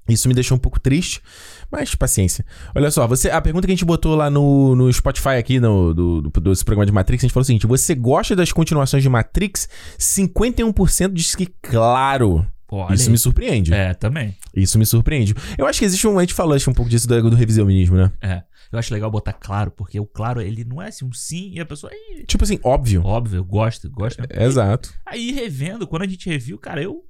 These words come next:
Speaker 2: eu go-, tipo, o terceiro eu não gosto.
Speaker 1: Não.
Speaker 2: Mas o segundo eu gostei
Speaker 1: O
Speaker 2: pra
Speaker 1: Reloaded eu sempre
Speaker 2: caralho.
Speaker 1: gostei, sempre gostei.
Speaker 2: Eu sim, eu acho que eu gostei, eu gostei mais agora do que eu gostava antes.
Speaker 1: É, ó, vinte e oito por cento falou só do Reloaded.
Speaker 2: Aham.
Speaker 1: Foi tendencioso aqui, né? É, e vinte por cento falou não mesmo.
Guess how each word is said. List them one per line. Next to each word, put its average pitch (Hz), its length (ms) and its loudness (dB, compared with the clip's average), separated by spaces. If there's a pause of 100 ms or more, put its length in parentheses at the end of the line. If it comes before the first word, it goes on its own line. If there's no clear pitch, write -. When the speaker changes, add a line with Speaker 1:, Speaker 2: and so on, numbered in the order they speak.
(120)
Speaker 2:
eu - 120 -14
go-, - 140 -14 (160)
tipo, - 240 -8
o 170 60 -6
terceiro 190 460 -4
eu - 20 -8
não 247 160 -10
gosto. 110 440 -6
Speaker 1:
Não. 101 300 2 (240)
Speaker 2:
Mas 117 180 2
o 170 60 -6
segundo 165 380 -8
eu 208 80 -6
gostei - 280 -6
Speaker 1:
O 127 40 4
Speaker 2:
pra - 0 -
Speaker 1:
Reloaded 147 340 2
eu 147 80 2
sempre 160 140 0
Speaker 2:
caralho. 143 160 4
Speaker 1:
gostei, 95 280 0
sempre 135 260 -2
gostei. 95 320 0 (140)
Speaker 2:
Eu 107 100 -4
sim, 165 300 -6
eu 120 160 -2
acho 143 200 -6
que 196 120 -14
eu 123 140 -6
gostei, 147 240 -8 (100)
eu 151 120 -2
gostei 165 200 -4
mais 156 240 -10
agora 170 200 -8
do 185 40 -12
que 185 60 -14
eu 180 60 -10
gostava 175 340 -8
antes. 107 380 -10 (100)
Speaker 1:
É, 101 160 2
ó, 101 220 4
vinte 117 240 2
e - 60 2
oito 175 120 0
por 143 140 2
cento 131 160 0
falou 127 260 2
só 135 180 0
do 131 60 2
Reloaded. 127 600 2 (180)
Speaker 2:
Aham. 98 160 0
Speaker 1:
Foi 95 120 4
tendencioso 127 520 0
aqui, 98 160 2
né? 87 140 2 (440)
É, 120 400 2
e 123 160 4
vinte 131 280 2
por 175 100 2
cento 135 180 0
falou 135 300 0
não 113 340 4
mesmo. 90 400 2